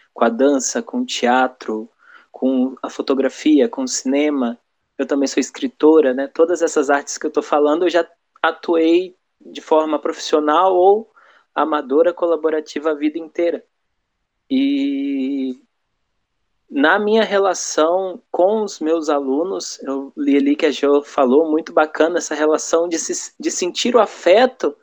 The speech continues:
tal como o que se espera de um pai, tal como se espera de uma mãe.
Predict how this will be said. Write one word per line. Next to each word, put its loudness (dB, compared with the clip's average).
tal 4
como 2
o -2
que -6
se -8
espera 0
de -4
um -10
pai, 2
tal 0
como -8
se -12
espera 0
de -4
uma -4
mãe. -4